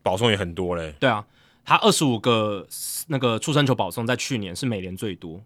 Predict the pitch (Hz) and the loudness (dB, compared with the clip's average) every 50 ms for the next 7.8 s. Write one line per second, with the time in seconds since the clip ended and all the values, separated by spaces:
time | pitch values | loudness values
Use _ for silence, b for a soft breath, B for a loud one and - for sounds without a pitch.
0 | _ _ _ - - 143 127 143 - - 143 117 110 123 120 113 110 101 98 101 | _ _ _ -6 -2 0 2 2 4 4 4 4 4 2 0 -2 -4 -6 -6 -6
1 | 110 107 95 117 110 92 131 139 143 160 170 170 160 127 104 98 95 85 78 71 | -6 0 2 2 4 4 4 2 2 0 0 2 2 4 4 4 2 0 -4 -6
2 | 71 - 64 53 _ - 92 95 110 127 131 110 95 92 92 92 98 101 104 95 | -12 -16 -18 -20 _ -6 -2 0 4 4 4 4 4 2 -2 -6 -6 -6 -6 -6
3 | 92 92 85 92 104 104 101 101 107 113 113 127 117 110 110 113 101 85 80 87 | -6 -8 -12 -10 -6 -4 0 2 2 4 4 4 4 4 2 0 -2 -2 -4 -4
4 | 101 131 139 135 147 190 180 165 170 151 143 131 123 120 123 107 92 113 110 107 | -2 0 0 2 4 4 4 6 6 6 8 8 8 8 6 2 -2 -2 -4 -2
5 | - - 113 110 117 120 120 110 95 85 90 95 95 90 92 90 87 82 82 76 | 0 0 2 4 4 4 4 2 2 0 -2 -4 -4 -4 -4 -6 -6 -6 -8 -12
6 | 80 - - 73 - - 135 123 113 110 107 117 113 110 120 131 135 131 117 - | -12 -14 -16 -8 -2 2 4 6 6 4 2 0 0 2 2 4 4 4 4 2
7 | - - 160 - 76 - 123 120 123 - 151 139 120 107 107 | 2 -2 -2 -4 -4 -6 -8 -8 -6 -2 -2 -2 -2 -2 -4